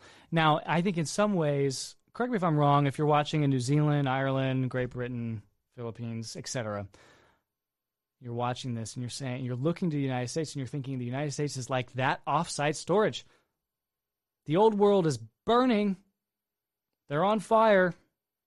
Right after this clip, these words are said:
They're way ahead of us in the United States in terms of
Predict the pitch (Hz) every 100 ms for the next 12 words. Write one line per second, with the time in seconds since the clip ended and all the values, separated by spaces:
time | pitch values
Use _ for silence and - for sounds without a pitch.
0 | _ 143 139 123 120 160 208 202 165 170
1 | 147 156 147 151 135 131 127 - 175 160
2 | 135 - - 147 135 135 123 113 -